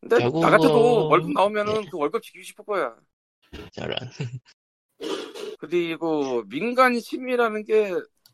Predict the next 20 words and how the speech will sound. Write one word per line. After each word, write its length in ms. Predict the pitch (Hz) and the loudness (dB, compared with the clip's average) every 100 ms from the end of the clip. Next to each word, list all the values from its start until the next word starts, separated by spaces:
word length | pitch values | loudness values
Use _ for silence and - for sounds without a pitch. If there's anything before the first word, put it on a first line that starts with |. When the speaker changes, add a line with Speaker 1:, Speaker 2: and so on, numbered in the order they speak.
| - _ - | -20 _ -12
Speaker 1:
아까 180 | - 180 | -8 2
말한 260 | 170 160 | 4 4
뭐 80 | 143 | 2
애플이나 360 | 131 - 175 156 | -6 -8 -6 -4
이런 240 | 131 151 | -6 -4
데서 400 | 143 123 123 113 98 | -4 -4 -6 -6 -10
플랫폼 260 | - 135 - | -12 -10 -8
들고 280 | 135 135 170 | -6 0 0
있는 120 | 170 | 0
데서 120 | 151 | -4
하는 140 | 151 151 | -4 -4
게 60 | |
있고 380 | 120 - 107 92 _ _ _ _ _ _ _ | -6 -6 -8 -8 _ _ _ _ _ _ _
그 80 | - | 0
외에는 180 | 160 220 | 4 4
없지 180 | 202 196 | 2 -2
않나? 240 | 151 113 - _ _ _ _ _ _ _ - - - _ | -4 -6 -10 _ _ _ _ _ _ _ -18 -18 -18 _
Speaker 2:
어디 220 | 127 131 127 | -10 -4 -4
보자. 760 | 117 110 107 95 90 85 78 | -4 -4 -4 -4 -4 -6 -8
지금 540 | 78 - 139 127 113 | -8 -8 -8 -8 -10